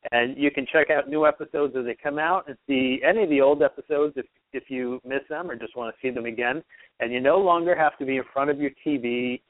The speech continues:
or remember to set your D V R. The Pond Squad is available twenty-four seven. The first episode was already released and features a really cool indoor turtle pond. And, uh, many more shows are coming. So go check out the new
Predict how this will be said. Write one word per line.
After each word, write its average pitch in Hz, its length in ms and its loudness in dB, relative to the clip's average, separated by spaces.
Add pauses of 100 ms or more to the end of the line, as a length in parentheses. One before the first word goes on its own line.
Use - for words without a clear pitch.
(280)
or 123 220 6
remember 135 420 0
to 127 60 -4 (100)
set 143 200 0
your 139 100 -2
D 131 200 0
V 127 180 0
R. 127 260 6
The 110 120 -6
Pond 139 420 -2 (100)
Squad 135 380 0
is 127 240 -2
available 127 640 0 (140)
twenty-four 139 760 -2
seven. 113 340 0 (280)
The 110 80 -10
first 165 280 4
episode 139 420 -2
was 127 120 0
already 135 240 2
released 139 460 0
and 113 120 -12
features 147 460 -4
a 131 60 -2
really 170 440 2 (100)
cool 143 420 4 (520)
indoor 156 320 4
turtle 160 320 2
pond. 107 380 -8 (640)
And, 131 200 -2
uh, 123 220 4
many 214 180 4
more 151 300 2
shows 110 280 0 (220)
are 135 100 0
coming. 113 380 -4
So 117 120 -2
go 147 140 4
check - 280 -2
out 147 200 4
the 127 80 -6
new 165 180 0